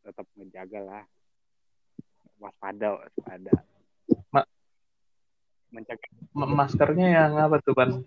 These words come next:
Speaker 1: Maskernya
Speaker 2: Yang biasa atau yang
Speaker 1: ya, baik.
Speaker 2: motif-motif?
Speaker 1: Yang motif-motif sih. Cuma, iya, mo-, ada yang motif-motif, ada yang pakai masker biasa.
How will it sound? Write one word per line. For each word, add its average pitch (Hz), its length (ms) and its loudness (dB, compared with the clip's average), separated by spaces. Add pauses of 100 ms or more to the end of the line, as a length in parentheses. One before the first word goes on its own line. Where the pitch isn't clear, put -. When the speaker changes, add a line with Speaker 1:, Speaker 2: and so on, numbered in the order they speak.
Speaker 1:
Maskernya - 680 -18 (280)
Speaker 2:
Yang 135 320 4 (140)
biasa 131 420 4
atau 151 160 4
yang 139 320 6 (220)
Speaker 1:
ya, 95 200 -16
baik. - 220 -20 (360)
Speaker 2:
motif-motif? 139 680 0
Speaker 1:
Yang - 160 0
motif-motif - 500 4 (140)
sih. 320 140 -6 (840)
Cuma, 143 400 -8 (400)
iya, 110 400 -4
mo-, 107 160 -16
ada 104 160 -18
yang 101 160 -6
motif-motif, 101 560 -8
ada 113 160 -10
yang 98 160 -6
pakai - 160 -20
masker 95 320 -18
biasa. 95 560 -12